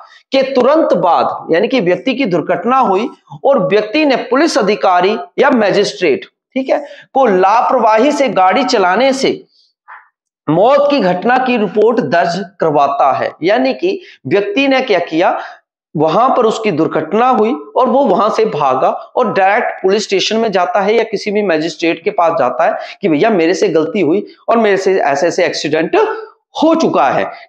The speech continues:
ठीक है, तो वो सेक्शन नंबर एक सौ दो में चला जाएगा, यानी कि एक सौ छह का दूसरा भाग में चला जाएगा, सब सेक्शन में चला जाएगा, ठीक है,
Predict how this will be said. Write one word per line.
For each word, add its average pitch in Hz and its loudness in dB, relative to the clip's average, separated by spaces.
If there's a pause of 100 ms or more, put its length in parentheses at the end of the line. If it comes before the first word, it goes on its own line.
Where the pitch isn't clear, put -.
ठीक - 0
है, - -6 (100)
तो 330 2
वो 277 2
सेक्शन 277 0
नंबर 254 2
एक 233 0
सौ 262 -2
दो 170 0
में 165 -2
चला 127 -2
जाएगा, 165 0
यानी 254 0
कि 262 -2
एक 196 -4
सौ 233 -2
छह 185 -4
का 254 0
दूसरा 190 0
भाग 139 0
में 135 -4
चला 120 -2
जाएगा, 151 -2
सब 285 -2
सेक्शन - -2
में 147 0
चला 110 0
जाएगा, 101 -2
ठीक - -4
है, - 0